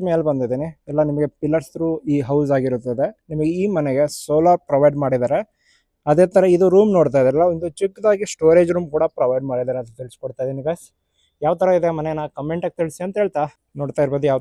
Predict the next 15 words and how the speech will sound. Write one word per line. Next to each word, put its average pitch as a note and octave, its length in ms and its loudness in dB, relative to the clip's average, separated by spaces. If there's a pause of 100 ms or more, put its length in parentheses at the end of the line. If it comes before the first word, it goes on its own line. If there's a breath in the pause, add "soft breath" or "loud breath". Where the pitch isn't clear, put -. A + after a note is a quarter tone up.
ತರ C#3 80 0 (100)
ಇದೆ C3+ 100 -4
ಅಂತ C3 120 -8 (100)
ತಿಳಿಸ್ಕೊಡ್ತಾ C3+ 460 -6
ಇದ್ದೀನಿ. D3 260 -4
ಇಲ್ಲಿಂದ A#3+ 280 0 (120)
ಮೇಲ್ಗಡೆಯಿಂದ G3+ 440 2
ವ್ಯೂ F3+ 200 6
ಮಾಡಿ F#3 220 2
ತೋರಿಸ್ಕೊಡ್ತಾ D#3+ 440 -2
ಇದ್ದೀನಿ. D3 260 -2
ನೋಡ್ತಾ C#3+ 260 -6
ಇರ್ಬೋದು D#3+ 260 0
ಗೈಸ್ G3 220 -2
ಯಾವ C3+ 80 -2